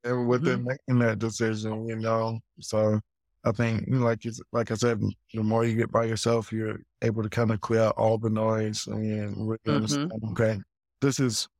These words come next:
Speaker 1: who I am and this is what I want." And then also, uh, gratefully, we're in an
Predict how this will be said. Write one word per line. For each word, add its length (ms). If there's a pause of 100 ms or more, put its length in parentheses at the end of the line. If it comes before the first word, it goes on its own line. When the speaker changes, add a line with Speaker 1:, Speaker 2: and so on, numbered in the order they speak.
(320)
Speaker 1:
who 160
I 160
am 360
and 140
this 200
is 160
what 160
I 60
want." 420
And 200
then 140
also, 440 (440)
uh, 240 (1200)
gratefully, 420
we're 200
in 80
an 200